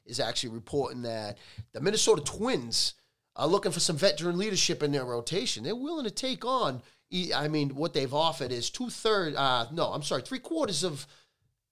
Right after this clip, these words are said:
David Price's salary they'll take on, or they'll take on Nathan Eovaldi for a full salary dump. We're talking a mid-level prospect for one of these two guys. I mean, is it time to cut bait with one of these two, or maybe both,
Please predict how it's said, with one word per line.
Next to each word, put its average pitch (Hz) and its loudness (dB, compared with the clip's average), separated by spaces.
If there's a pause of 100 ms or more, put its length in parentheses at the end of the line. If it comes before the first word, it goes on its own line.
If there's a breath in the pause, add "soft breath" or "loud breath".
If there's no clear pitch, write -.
(300)
David 262 -2
Price's 226 2
salary 208 6
they'll 131 -2
take 135 0
on, 123 0
or 240 6
they'll 202 4
take 320 -2
on 220 -2
Nathan 240 -6
Eovaldi 175 -4 (140)
for 180 -2
a 151 0
full - -2
salary 170 2
dump. 101 -8 (380 soft breath)
We're 220 -10
talking 202 2
a 170 2
mid-level 175 4
prospect 151 0
for 139 -6
one 139 -2
of 131 -6
these 135 -4
two 160 -4
guys. 147 4
I 143 2
mean, 160 -2
is 196 -4
it 370 -4
time 254 -4
to 214 -2
cut - -2
bait 185 2
with 202 -4
one 190 -2
of 202 -4
these 202 -4
two, 226 -4
or 143 -2
maybe 147 0
both, 127 -4